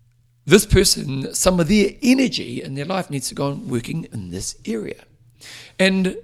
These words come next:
often when it comes to the hard relationships in our life, those relationships that own us and that, you know, are really consuming in really negative ways and can have this massive cost, you know, like, as if I just say the owning, what's, what's the, what's the cost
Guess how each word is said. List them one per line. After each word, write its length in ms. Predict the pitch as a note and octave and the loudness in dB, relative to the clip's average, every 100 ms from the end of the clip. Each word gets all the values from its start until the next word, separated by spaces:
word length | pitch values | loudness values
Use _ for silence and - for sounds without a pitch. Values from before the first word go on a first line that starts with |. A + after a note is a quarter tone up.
| _ _ - | _ _ -6
often 240 | A#3 - | -4 -2
when 100 | D4+ | -2
it 60 | A#3+ | -2
comes 200 | G3+ G3+ | -6 -4
to 120 | F#3 | -2
the 80 | E3 | -2
hard 340 | C#3 D#3 D3+ | 0 -2 -2
relationships 680 | D3+ C#3 F3 G#3 G#3 F#3+ - | -4 -6 -4 -4 -6 -6 -6
in 100 | A#2 | -6
our 80 | G2 | -4
life, 240 | G2 F#2+ | -6 -6
those 220 | - D3 C#3+ | 0 0 0
relationships 420 | C#3+ E3 - - | -2 -2 -4 -4
that 140 | - - | -6 -4
own 200 | D#3 E3 | -2 -2
us 200 | B2+ - | -2 -4
and 120 | - | -4
that, 160 | B2 A#2+ - - - - _ _ _ _ _ _ _ _ _ _ - | -4 -6 -12 -20 -20 -20 _ _ _ _ _ _ _ _ _ _ -6
you 120 | D3+ | -4
know, 180 | - - - | -4 -8 -6
are 80 | |
really 300 | A#2+ C3+ D3+ | -4 0 -2
consuming 480 | C3+ - - C#3 A#2+ | -2 -6 -4 -4 -2
in 120 | A#2+ | -2
really 220 | B2 A#2 A#2 | -2 -2 -2
negative 340 | B2+ - A2+ | -2 -4 -2
ways 220 | D3 C3+ | 0 0
and 100 | A#2 | -4
can 100 | B2 | -6
have 120 | B2 - | -8 -8
this 160 | - | -10
massive 340 | C3+ B2 - - | -4 -4 -4 -6
cost, 280 | D#3+ D3+ F3 | -4 -4 -2
you 100 | C3+ | -2
know, 120 | B2+ | 0
like, 160 | C3 | 0
as 120 | F3 F3 | 2 2
if 80 | |
I 140 | G#3 G3+ | 4 4
just 220 | F3 D#3 | 4 0
say 100 | C#3+ | 0
the 140 | C3+ | 0
owning, 400 | - F3+ B2+ A#2+ B2 - - - _ | -2 0 0 -4 -8 -20 -20 -20 _
what's, 220 | B3 - | 0 2
what's 220 | - - | 0 0
the, 140 | - - | 0 0
what's 200 | G3+ G#3 | -2 0
the 80 | G3 | -2
cost 320 | - - - | -2 -4 -4